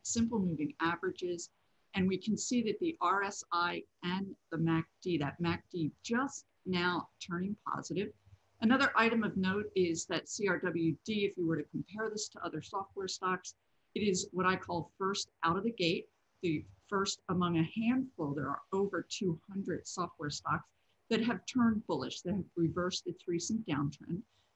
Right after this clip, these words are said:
And historically, that sets this stock up to be a leadership name among software stocks. So that's first up.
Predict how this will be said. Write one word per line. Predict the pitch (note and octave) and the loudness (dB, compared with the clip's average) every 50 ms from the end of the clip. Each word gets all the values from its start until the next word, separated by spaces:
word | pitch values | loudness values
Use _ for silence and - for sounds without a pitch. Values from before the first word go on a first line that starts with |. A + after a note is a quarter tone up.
| _ _ - | _ _ 0
And | G#3+ G#3 G#3+ G#3 A3 | 2 2 4 4 2
historically, | A#3+ A3 - - - C4+ C#4 C#4+ D4 - - C#4 C4+ B3 - - | 2 2 0 0 2 2 4 4 2 2 2 2 2 2 0 0
that | D3+ F#3 F#3+ A3 B3+ - - | 4 4 4 4 4 0 -4
sets | - - - G3+ F#3+ F#3+ - - - - - | -6 -4 -2 -2 -2 -4 -6 -12 -14 -4 -2
this | F#3 F3+ - - - _ | -2 -2 -2 -6 -10 _
stock | - - - D#3+ D#3+ D#3+ - _ - | -8 -2 0 0 0 0 -2 _ -4
up | C#4 C4 F3 D#3+ - _ _ _ - | -2 -2 -2 -4 -6 _ _ _ -8
to | - - E3+ C#3+ - _ _ | -6 -4 -4 -4 -6 _ _
be | G#3 G#3 G#3+ G#3+ A3 - - - | -2 -2 0 0 -2 -4 -6 -4
a | F3 | -2
leadership | E3 D#3+ D#3+ D#3+ D#3+ F3 F#3+ G#3+ A#3 A3+ G3 - - - - - - - | 0 0 2 2 0 2 0 2 2 0 0 -2 -2 -4 -4 -6 -2 0
name | D#3+ D#3 D3+ - C#4 - - _ _ _ _ _ _ _ - | 0 2 2 2 0 -2 -6 _ _ _ _ _ _ _ 0
among | E3 E3 F3 F3 E3+ E3+ E3+ - - | 2 4 4 4 2 2 0 -2 -6
software | - - E3+ D#3 D#3+ - D#3+ F3 - | -6 -4 -2 -4 -4 -4 -6 -6 -6
stocks. | - - - - - - _ - - - - _ _ _ _ _ _ _ - | -6 -6 -6 -8 -8 -10 _ -18 -18 -18 -20 _ _ _ _ _ _ _ -14
So | - - F3 | -10 -6 -4
that's | D#3+ E3 D#3+ D#3+ - - - - _ _ _ _ _ _ _ _ _ _ _ _ _ _ | -2 -2 -2 -4 -6 -12 -16 -16 _ _ _ _ _ _ _ _ _ _ _ _ _ _
first | - D#3 - - - | -8 -6 -6 -4 -2
up. | G#3 C4+ - | -2 -4 -4